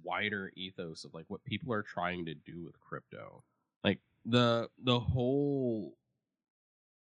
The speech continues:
if you wanna, like, put it up there, techno-libertarian idea of cryptocurrency is to get away from, like, the use of, um, like,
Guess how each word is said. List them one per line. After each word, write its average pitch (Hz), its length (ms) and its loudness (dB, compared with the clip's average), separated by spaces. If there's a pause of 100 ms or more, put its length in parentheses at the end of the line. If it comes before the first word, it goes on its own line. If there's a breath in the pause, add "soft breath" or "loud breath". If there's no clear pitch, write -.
(160)
if 123 140 2
you 117 100 2
wanna, 107 300 2
like, 98 180 -4 (120)
put 107 140 8
it 95 100 -2
up 98 160 -6
there, 92 240 -4 (400 soft breath)
techno-libertarian 107 1500 2
idea 85 480 -4
of 80 320 -6
cryptocurrency 87 920 -6
is 82 120 -6
to 90 80 -12
get 92 140 0
away 92 260 -2
from, 92 340 -4
like, 92 300 -6
the 92 80 0
use 104 400 0
of, 92 400 2 (480 soft breath)
um, 85 640 4
like, 87 140 -4